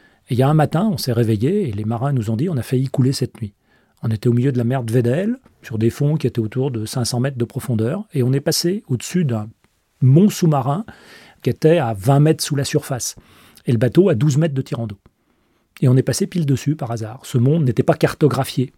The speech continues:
nulle part. On l'a cartographié, bien sûr, on l'a inventorié, on l'a baptisé dans la Commission géographique internationale, mais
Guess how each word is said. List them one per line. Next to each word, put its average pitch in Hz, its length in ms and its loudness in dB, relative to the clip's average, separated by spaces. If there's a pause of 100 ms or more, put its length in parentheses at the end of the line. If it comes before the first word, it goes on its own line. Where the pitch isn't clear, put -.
(320)
nulle 135 180 6
part. 120 380 -4
On 131 80 0
l'a 113 100 0
cartographié, 117 640 -2
bien 127 140 -2
sûr, 190 240 -2
on - 20 0
l'a 110 120 -2
inventorié, 151 680 0
on 135 80 -2
l'a 104 100 -4
baptisé 135 560 -2
dans 160 120 -6
la 107 100 -10
Commission 113 400 -4
géographique 113 440 -4
internationale, 135 720 -4 (880)
mais 147 240 2